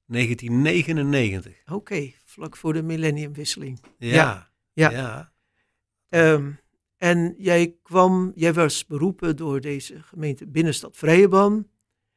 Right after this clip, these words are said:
Speaker 2: En dat betekent dat de Bethlehemkapel jou uitvalsbasis is,
Speaker 1: Ja,
Speaker 2: als ik
Speaker 1: vooral
Speaker 2: zo mag
Speaker 1: voor de
Speaker 2: zeggen.
Speaker 1: catechese, vergaderingen en dat soort dingen. Maar
Speaker 2: Ja.
Speaker 1: we roleren natuurlijk over drie gebouwen, hè. De
Speaker 2: Mhm.
Speaker 1: Oude Kerk, Nieuwe Kerk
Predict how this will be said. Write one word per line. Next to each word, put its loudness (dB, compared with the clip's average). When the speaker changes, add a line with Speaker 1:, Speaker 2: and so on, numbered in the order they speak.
Speaker 2:
En -16
dat -6
betekent -2
dat -6
de -10
Bethlehemkapel 0
jou -2
uitvalsbasis 0
is, -2
Speaker 1:
Ja, 0
Speaker 2:
als 4
ik 2
Speaker 1:
vooral 2
Speaker 2:
zo 2
mag -2
Speaker 1:
voor 2
de -2
Speaker 2:
zeggen. 0
Speaker 1:
catechese, 2
vergaderingen 0
en -2
dat -4
soort -10
dingen. -10
Maar 0
Speaker 2:
Ja. 2
Speaker 1:
we -4
roleren -2
natuurlijk -8
over -8
drie -12
gebouwen, -8
hè. -8
De -6
Speaker 2:
Mhm. -10
Speaker 1:
Oude -10
Kerk, -10
Nieuwe -6
Kerk -12